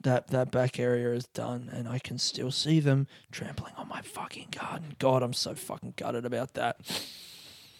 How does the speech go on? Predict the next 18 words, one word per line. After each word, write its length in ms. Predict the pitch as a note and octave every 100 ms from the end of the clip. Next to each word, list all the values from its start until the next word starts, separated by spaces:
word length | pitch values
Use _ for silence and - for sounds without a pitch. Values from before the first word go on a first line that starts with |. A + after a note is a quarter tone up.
| _ _ - _ - -
What 180 | E3
am 80 | F3+
I 60 | E3+
looking 240 | D#3+ D#3
forward 340 | - C3+ C#3 C3
to 140 | C3+
this 220 | B2+ A#2
week? 420 | C3+ A#2+ A#2 - - -
I 420 | C#3+ C#3+ C#3 C#3 -
am, 520 | C3+ B2+ A#2+ A2+ A2 A#2 - - - - - -
I've 180 | D#3+ D#3+
figured 500 | - - D4+ C4+ A3
out 420 | F#3+ D#3 E3+ A#3+
a 100 | F3+
way 320 | E3 D#3+ E3
to 80 | E3+
put 400 | D#3+ - F3+ E3
jokes 680 | C3+ D#3 D3 C#3 A#3 - -